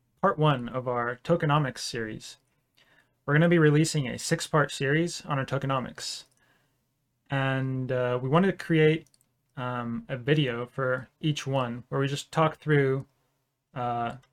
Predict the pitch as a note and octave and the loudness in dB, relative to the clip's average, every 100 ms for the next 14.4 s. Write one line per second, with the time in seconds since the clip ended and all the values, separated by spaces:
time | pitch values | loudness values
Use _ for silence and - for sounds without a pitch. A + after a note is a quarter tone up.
0 | _ _ _ - C#3+ C#3+ D3 C3+ C3+ C3 | _ _ _ -4 0 2 2 -2 -2 -6
1 | A#2+ A#2+ C3 B2+ B2 B2 B2 B2+ - C#3+ | -8 -8 -8 -6 -4 -2 -2 -4 -8 -10
2 | _ _ _ _ _ _ _ _ _ _ | _ _ _ _ _ _ _ _ _ _
3 | _ _ _ _ - - C3+ C3 C3 B2+ | _ _ _ _ -20 -8 -4 0 0 0
4 | B2+ B2 _ _ _ _ C#3+ C#3+ G3+ F3+ | -4 -10 _ _ _ _ -2 2 4 6
5 | D3+ C#3 C3+ C3 C3 _ _ _ _ _ | 4 4 4 4 0 _ _ _ _ _
6 | _ _ _ _ _ _ _ _ _ _ | _ _ _ _ _ _ _ _ _ _
7 | - - E3+ F#3 D#3 C#3+ C#3+ B2 B2 A#2+ | -6 0 2 2 2 0 -2 -2 -2 -4
8 | - - _ _ _ C3+ - C#3 - - | -10 -20 _ _ _ -10 -2 -2 -2 -8
9 | C3+ C3+ D3 E3 D3+ D#3 E3 - - - | -4 -2 0 0 0 0 -2 -6 -14 -18
10 | _ _ _ _ _ _ _ _ _ _ | _ _ _ _ _ _ _ _ _ _
11 | - C3+ C3 C3 B2+ C#3+ D3 - C#3+ D3+ | -4 -2 0 -2 0 0 0 -2 0 2
12 | C#3+ - D3 C3 A#2+ C3+ - D#3 D#3+ E3 | 2 0 -2 -2 -2 -4 0 0 0 2
13 | D3+ C#3+ B2+ - C#3 C3+ D#3+ D#3+ D#3+ D#3+ | 4 2 0 -4 -2 -2 0 0 0 -2
14 | E3 F#3 F#3 | -6 -6 -8